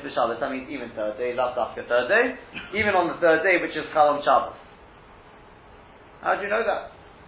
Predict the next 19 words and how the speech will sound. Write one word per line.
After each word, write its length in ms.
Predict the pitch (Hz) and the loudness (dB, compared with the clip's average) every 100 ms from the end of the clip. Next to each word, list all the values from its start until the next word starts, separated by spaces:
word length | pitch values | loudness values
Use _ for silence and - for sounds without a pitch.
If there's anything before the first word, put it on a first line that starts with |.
| - - | -20 -14
Shenem, 320 | 135 143 226 | -2 4 6
as 320 | 226 165 147 - | 6 4 2 2
it 40 | |
says, 200 | 190 190 | 6 6
Vayi 320 | 156 156 - | 6 4 4
Vayi 240 | 185 180 151 | 4 6 4
Vashlishi, 560 | 131 - 175 196 196 | 2 2 -4 -2 -2
and 140 | 156 139 | 0 0
it 60 | 160 | 4
was 240 | 190 156 | 6 4
on 160 | 143 127 | -2 -2
the 40 | |
third 160 | 143 127 | 0 2
day, 160 | 196 190 | 0 -2
B'Chiyotzom 720 | 165 - 143 135 - 170 - | -2 -4 -2 -2 -2 -4 -2
Keyavim, 640 | 127 117 117 196 262 277 - - - - | -2 0 2 4 4 0 -8 -20 -20 -4
when 480 | 135 190 185 160 156 | 6 8 8 4 0
the 160 | 156 147 135 | -2 -2 -2
Bnei, 640 | 135 151 175 160 127 - | -2 4 6 6 4 -4